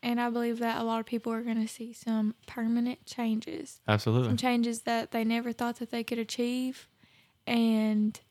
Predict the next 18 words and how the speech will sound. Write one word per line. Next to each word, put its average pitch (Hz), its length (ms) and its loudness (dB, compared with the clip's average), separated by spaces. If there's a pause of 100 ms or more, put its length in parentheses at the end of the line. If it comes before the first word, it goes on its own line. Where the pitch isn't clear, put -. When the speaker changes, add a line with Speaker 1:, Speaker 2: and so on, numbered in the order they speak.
Speaker 1:
I 226 100 0
think 220 300 0
that 220 100 -10
this 226 260 -2
year 226 200 0
is 220 100 -6
gonna 220 140 0
be 220 80 2
the 220 80 -2
turning 220 320 -4
point 233 260 -8
for - 60 -8
a - 40 -6
lot - 100 -8
of - 40 -10
people. - 340 -12 (140)
Speaker 2:
I 104 120 8
agree. 117 240 8